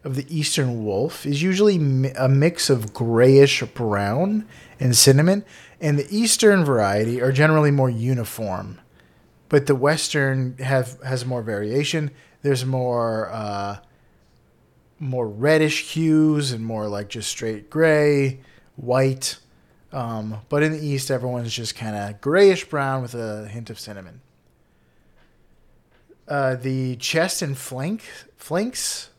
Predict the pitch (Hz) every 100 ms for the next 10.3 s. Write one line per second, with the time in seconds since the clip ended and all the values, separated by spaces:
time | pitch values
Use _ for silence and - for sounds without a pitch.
0 | - 170 - 196 185 214 220 _ _ _
1 | _ _ _ _ - 143 135 127 113 107
2 | 101 - _ _ _ _ _ _ _ _
3 | 135 131 147 143 151 180 - - - _
4 | - 135 131 - 131 131 135 160 - 104
5 | - 101 135 160 - _ _ _ - 139
6 | 143 147 151 147 135 143 135 143 143 151
7 | 123 - 131 117 117 123 143 156 - -
8 | _ _ - 131 127 123 123 117 - _
9 | _ _ - 135 120 131 131 127 117 117
10 | 98 101 -